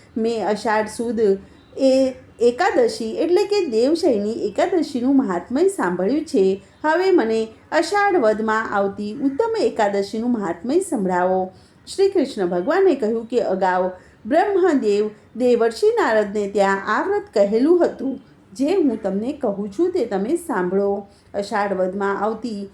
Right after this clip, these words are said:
એકાદશીને કામિકા એકાદશી કહેવામાં આવે છે. તેની ઉત્તમ કથા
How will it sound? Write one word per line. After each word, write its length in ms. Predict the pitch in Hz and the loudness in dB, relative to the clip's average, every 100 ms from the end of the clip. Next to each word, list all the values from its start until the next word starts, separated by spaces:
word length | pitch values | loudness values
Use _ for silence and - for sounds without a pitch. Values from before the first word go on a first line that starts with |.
| - - | -20 -4
એકાદશીને 840 | 339 349 440 403 349 - 302 294 294 | -2 2 2 2 0 2 0 0 0
કામિકા 640 | 285 185 190 196 381 453 | 0 0 0 0 0 2
એકાદશી 600 | 370 294 254 220 220 - | 0 2 2 0 -4 -8
કહેવામાં 640 | 226 202 170 175 196 285 - | -4 -2 0 -2 -2 -4 -2
આવે 220 | 185 185 | 0 0
છે. 340 | 185 190 185 185 - - - | 0 0 0 -4 -10 -12 2
તેની 320 | 220 220 220 | 2 2 -2
ઉત્તમ 400 | 226 - 220 214 | -4 -4 -4 0
કથા 600 | 208 196 208 196 196 | -2 -2 -2 -2 -2